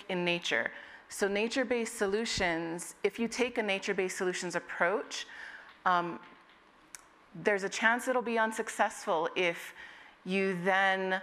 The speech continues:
are repackaging it to protect a bottom line that values profit above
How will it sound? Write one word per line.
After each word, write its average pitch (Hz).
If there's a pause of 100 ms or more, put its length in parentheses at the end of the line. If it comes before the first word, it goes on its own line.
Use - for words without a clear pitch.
(500)
are 185
repackaging 214
it 254 (160)
to 185
protect 185
a 170
bottom 170
line 160
that 156
values 151
profit 147
above 160